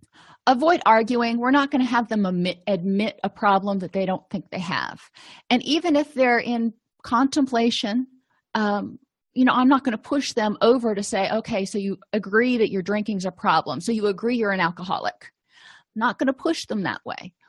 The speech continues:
We're just gonna keep talking about the difference between your behaviors and your actions and reactions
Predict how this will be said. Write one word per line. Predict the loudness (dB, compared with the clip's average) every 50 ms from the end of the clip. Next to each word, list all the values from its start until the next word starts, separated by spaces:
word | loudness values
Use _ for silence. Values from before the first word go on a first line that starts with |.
| _ _ _
We're | -4 -4 -2
just | -2 -6 -6 -4
gonna | -4 -4 -4
keep | -6 -8 -10 -10 -6
talking | 0 2 2 2 2 -2 -4 -2
about | 0 0 0 -2
the | -4 -8
difference | -4 -2 -2 -2 -2 -4 -4 -4 -4 -4
between | -6 -8 -10 -8 -6 -4 -2 -2 0 0 -2 -2 -4 -6 _ -20 -20 -20 _ _ _
your | -2 -2 0
behaviors | 0 -2 -2 0 2 2 2 2 2 2 2 2 0 -2 -6 -10 -10 -8
and | -6 -4 -4 -4 -4 -6 -8 -10 _ _
your | -8 -4 -2
actions | 0 -2 -2 -2 -4 -6 -6 -6 -6
and | -4 -2
reactions | 0 0 2 2 0 0 -4 -6 -8 -6 -6 -6 -6 -6 -8 -12